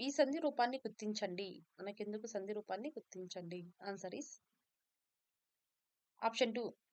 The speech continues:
మనుకున్ ప్లస్ ఎందుకు is equal to మనకెందుకు, మనుకున్ ప్లస్ ఎందుకు is equal to మనకెందుకు. గర్వోన్నతి వల్ల ఆత్మీయులు దూరం అవుతారు.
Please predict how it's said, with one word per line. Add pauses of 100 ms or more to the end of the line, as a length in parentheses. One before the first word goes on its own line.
(120)
మనుకున్
ప్లస్ (180)
ఎందుకు (180)
is
equal
to (120)
మనకెందుకు, (300)
మనుకున్
ప్లస్ (100)
ఎందుకు
is
equal
to (140)
మనకెందుకు. (2750)
గర్వోన్నతి (180)
వల్ల (240)
ఆత్మీయులు
దూరం (120)
అవుతారు.